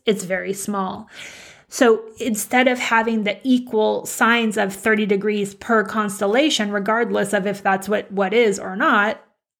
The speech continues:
it doesn't do that. True sidereal is true.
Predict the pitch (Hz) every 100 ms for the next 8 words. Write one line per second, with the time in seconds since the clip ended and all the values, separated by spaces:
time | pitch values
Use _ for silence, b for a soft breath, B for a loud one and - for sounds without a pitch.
0 | _ 226 214 220 214 208 196 196 170 -
1 | - - 302 311 311 254 247 247 - 196
2 | 190 - - 190 175 -